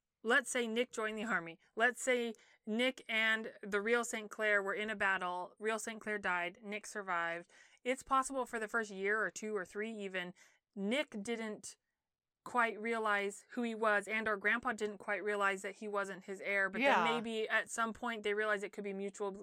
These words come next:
Speaker 1: mutually beneficial.
Speaker 2: Yeah.
Speaker 1: You know?
Speaker 2: Yeah.
Speaker 1: The only other thing that the grandpa does seem kind of prideful, and so the concept of him allowing someone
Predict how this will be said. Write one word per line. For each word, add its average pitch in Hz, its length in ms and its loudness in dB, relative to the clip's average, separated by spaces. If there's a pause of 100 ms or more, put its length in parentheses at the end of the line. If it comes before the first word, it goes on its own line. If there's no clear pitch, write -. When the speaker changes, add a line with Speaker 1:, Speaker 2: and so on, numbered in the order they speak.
(140)
Speaker 1:
mutually 208 460 -2
beneficial. 180 480 -6
Speaker 2:
Yeah. 165 380 0 (300)
Speaker 1:
You 233 160 2
know? 226 100 2
Speaker 2:
Yeah. 156 240 4 (840)
Speaker 1:
The 254 180 2
only 320 300 4
other 330 200 4
thing 277 300 -4
that 233 200 4 (160)
the 226 100 2
grandpa 233 380 4
does 226 320 2
seem 240 220 -4
kind 214 260 -4
of 190 80 -8
prideful, 240 640 -4
and 220 200 -6
so 214 380 -2 (460)
the 214 140 0
concept 254 680 -2
of 214 160 -2
him 196 380 -6 (760)
allowing 220 580 4
someone 208 480 -2